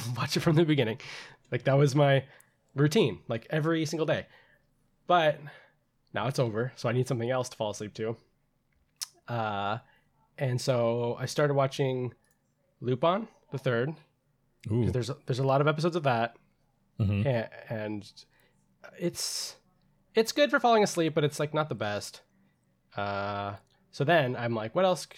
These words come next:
Speaker 1: c-, have I wanted to kinda watch?" And so then I started watching City Hunter.
Speaker 2: Oh, wow,
Speaker 1: And
Speaker 2: yeah.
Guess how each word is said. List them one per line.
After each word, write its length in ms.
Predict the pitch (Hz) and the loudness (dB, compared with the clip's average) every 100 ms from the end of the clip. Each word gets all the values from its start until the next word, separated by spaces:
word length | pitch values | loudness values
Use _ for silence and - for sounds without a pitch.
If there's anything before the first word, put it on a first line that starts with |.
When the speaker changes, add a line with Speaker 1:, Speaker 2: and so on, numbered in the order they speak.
| - | -16
Speaker 1:
c-, 140 | - - | -16 -12
have 140 | 123 113 | -6 -4
I 120 | 107 | -2
wanted 260 | 110 107 | -4 -6
to 60 | 104 | -8
kinda 200 | 98 95 | -8 -6
watch?" 400 | 92 95 82 - _ _ _ _ _ - | -4 -4 -6 -12 _ _ _ _ _ -10
And 180 | 117 117 | -8 -4
so 120 | 131 | -4
then 100 | 120 | -2
I 80 | 110 | -2
started 220 | 139 123 | -2 -2
watching 400 | 117 - 101 98 | -4 -4 -8 -6
City 260 | - 185 | -2 0
Hunter. 400 | 127 101 98 101 - _ _ _ _ _ _ _ _ - | 0 -2 -4 -6 -8 _ _ _ _ _ _ _ _ 0
Speaker 2:
Oh, 200 | 110 101 | 4 4
wow, 180 | 98 101 | 4 2
Speaker 1:
And 80 | 90 | 2
Speaker 2:
yeah. 180 | 101 | 2